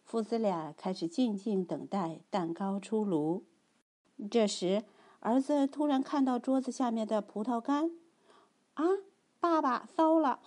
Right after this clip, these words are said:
我们忘记加葡萄干了。”爸爸一脸为难地抱着葡萄干盒子说：“这下可怎么办？你妈妈最爱吃加了葡萄干的蛋糕了。”儿子想了想，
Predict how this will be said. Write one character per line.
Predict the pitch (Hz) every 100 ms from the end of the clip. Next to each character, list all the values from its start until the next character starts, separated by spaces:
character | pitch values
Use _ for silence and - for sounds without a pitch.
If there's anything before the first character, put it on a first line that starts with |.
| -
我 | 247 240
们 | 262
忘 | 320 285
记 | 262
加 | 277 269
葡 | 254
萄 | 277
干 | 269 294 320
了。” | 294 - - _ _ _ _ -
爸 | 226 220
爸 | 208 196
一 | 208 240
脸 | 214 190
为 | 185 190 214
难 | 185 185
地 | 208 202 - - -
抱 | 202 185
着 | 190
葡 | - 190
萄 | 202
干 | 196 208
盒 | 208 180 185
子 | 220
说 | 208 226 220 - - - _
：“这 | - 190 170
下 | 170 156
可 | 190
怎 | 165 -
么 | -
办？ | 170 165 165 - - -
你 | 175
妈 | 139 156
妈 | 190 160
最 | 170 262 254
爱 | 202 208
吃 | 196 214
加 | 226 202 208
了 |
葡 | 196 170
萄 | 190 220
干 | 240 269
的 | 254
蛋 | 214 196
糕 | 190 185 185
了。” | 170 - _ _ _ _ _ _ _ -
儿 | 160 180
子 | 320
想 | 330 208 156
了 | 254
想， | - 151 156